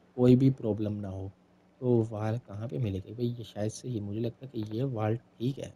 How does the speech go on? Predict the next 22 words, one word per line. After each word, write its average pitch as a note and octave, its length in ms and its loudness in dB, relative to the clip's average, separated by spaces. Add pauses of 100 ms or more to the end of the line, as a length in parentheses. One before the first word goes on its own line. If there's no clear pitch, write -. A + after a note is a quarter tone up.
अरे! - 160 -6 (280)
ये G#3 160 -2
क्या - 180 -6
इतनी D#3 300 -4
छोटी-सी? D#3+ 540 -6 (1000)
नहीं F#3 160 -4
यार, F#2 300 -2
ये C3 360 0
इतनी F3 300 -2
छोटी-सी D#3 460 -6
तो E3 100 -6
काम B2+ 260 -4
नहीं C3 160 0
चलेगा। G#2 360 -8 (580)
और B2 160 2
बड़े A2+ 260 4
वाली, B2+ 300 4 (160)
अरे A2+ 360 6
भैया, G#2+ 560 12
ये A#2 320 12
देखो G#2+ 320 8
भाई, G#2 520 4